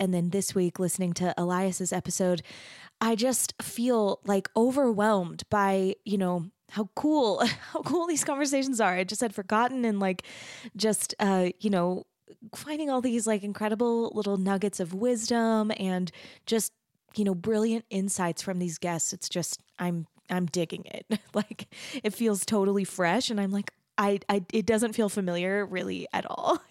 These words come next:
<laughs> And I love it. It's awesome. So it's just, like, a fun experience that I'm having, kind of, like, re-listening to these episodes and just thinking, like, who wouldn't love this? Like, <laughs> so I hope you're feeling that way. And if you are,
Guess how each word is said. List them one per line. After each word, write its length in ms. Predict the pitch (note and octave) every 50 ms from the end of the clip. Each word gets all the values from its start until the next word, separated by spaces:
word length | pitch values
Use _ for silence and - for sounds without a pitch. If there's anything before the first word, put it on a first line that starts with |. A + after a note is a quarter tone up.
| _ -
<laughs> 120 | C#4 -
And 120 | - A3+ A3+
I 80 | A3 A3+
love 360 | A3+ A3 G#3 A3 G#3+ G3 E3+
it. 160 | E3 A2 - -
It's 180 | F#3+ F#3 -
awesome. 420 | F#3 F3 F3+ F3 - - - - F3
So 280 | - - - - - - - - - - - -
it's 100 | A#3 -
just, 140 | B3 B3 A#3+
like, 120 | C4+ B3+ -
a 60 | A3+
fun 240 | - - A3 G3 F#3
experience 680 | F#3 F3 - - - F3 F3 E3+ E3 E3+ E3 - -
that 160 | - F3+ E3+ - -
I'm 280 | D#3+ D#3 D#3+ E3+ E3+
having, 500 | E3+ D#3+ D3+ D3 C#3 D3+ C#3+ C#3 D3 D#3+
kind 220 | - - D#3+ E3+ F3
of, 80 | E3+
like, 160 | F3 E3 E3 -
re-listening 640 | E3+ E3 E3+ E3 E3 E3 E3 D#3+ - F3+ F3 E3+ E3
to 100 | - F3
these 200 | E3+ D#3+ - E3
episodes 580 | D#3+ - - - - D#3+ D#3 D#3+ D#3 D3+ - -
and 280 | D#3+ D#3+ D3 C#3 D3 E3 - - - - - A3
just 200 | - C4 B3+ -
thinking, 280 | C4+ C4 B3 B3 C4 B3+
like, 320 | B3+ B3 B3 A#3+ - - - -
who 200 | - B3 B3 C4+ -
wouldn't 340 | D#4 A#3+ B3+ C4+ F#3 D#4+ B3+
love 180 | B3 E4 G4 B3
this? 380 | D3+ - - - - - -
Like, 280 | G#3+ G3+ G3 - - - - C4 - -
<laughs> 160 | - - G3+
so 160 | F#3+ - C4+
I 80 | A3 A#3
hope 240 | - D#4 C#4 - C4+
you're 180 | C4 B3 B3
feeling 320 | A#3 - A3 G3 G3+ G3 F#3+
that 140 | F#3+ F3+ D#3
way. 220 | F3 F3+ F3 E3+
And 100 | E3+ F3
if 100 | F#3 F3+
you 140 | G3 F#3 -
are, 420 | - F3 E3+ D#3 - - - F#3